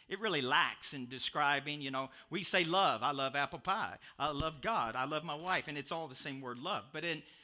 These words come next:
other languages, that word love <laughs> means a totally different thing. But the word worm is the same way. It wasn't just a little crawly thing. It was a different word that they used for the word worm.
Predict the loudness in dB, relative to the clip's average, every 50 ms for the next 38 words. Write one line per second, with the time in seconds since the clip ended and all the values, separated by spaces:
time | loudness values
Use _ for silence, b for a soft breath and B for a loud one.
0 | B B B 4 6 6 6 6 6 6 6 4 4 2 2 0 -2 0 2 2
1 | 2 2 0 -2 0 0 0 0 2 2 0 0 0 -2 -4 -4 -6 -4 -4 -4
2 | -6 -6 -8 -6 -6 -6 -6 -6 -8 -8 -8 -8 -8 -10 -10 -10 -10 -10 -10 -10
3 | -12 -16 -18 B B B B B 0 0 4 4 6 6 6 6 6 6 6 6
4 | 4 2 0 0 0 2 2 2 2 2 2 2 2 2 2 2 2 -2 -6 -12
5 | -18 _ _ _ _ _ -16 -12 -8 -4 -2 -2 -2 -2 -4 -4 -4 -4 -4 -4
6 | -4 -4 -4 -6 -6 -8 -6 -4 0 0 0 0 -2 -4 -4 -4 -2 -2 -2 -2
7 | -4 -6 B B B B B 2 2 2 2 0 0 2 2 0 0 0 0 0
8 | 2 2 0 -2 -2 -4 -2 0 4 4 6 6 6 4 4 2 0 -4 -6 -4
9 | -2 0 0 0 0 0 -2 -2 -2 -4 -4 -4 -6 -4 -4 -2 -2 0 0 -2
10 | -2 -6 -6 -4 -2 -2 -2 -4 -4